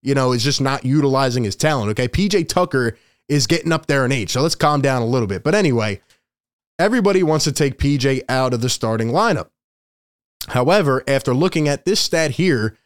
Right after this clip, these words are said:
maybe you'll change your mind a little bit. Now, I am not the biggest stat guy in terms of I'm gonna let analytics run my life and run the game of basketball for me, okay?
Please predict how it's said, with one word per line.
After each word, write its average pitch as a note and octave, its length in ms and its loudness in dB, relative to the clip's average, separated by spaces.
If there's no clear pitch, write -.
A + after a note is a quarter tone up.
maybe G3 240 2
you'll G#3+ 140 2
change F#3 300 2
your E3 100 2
mind C#3 240 0
a G2 60 -4
little F2 180 -4
bit. F2 200 -8
Now, D3 320 0
I F3 200 0
am F#3 160 0
not D#3+ 260 0
the C#3 80 0
biggest D3+ 480 0
stat D3 460 -2
guy B2+ 260 0
in B2+ 260 -2
terms C3+ 380 0
of B2 120 0
I'm D3 240 0
gonna C#3+ 180 0
let C#3+ 340 -2
analytics C#3+ 720 0
run C#3 280 0
my C#3 180 0
life B2+ 380 -2
and A2+ 180 -2
run C3+ 200 0
the B2+ 60 0
game B2 220 0
of A#2 80 -2
basketball G#2+ 460 -2
for G2+ 200 -4
me, F#2+ 120 -2
okay? C#3+ 300 0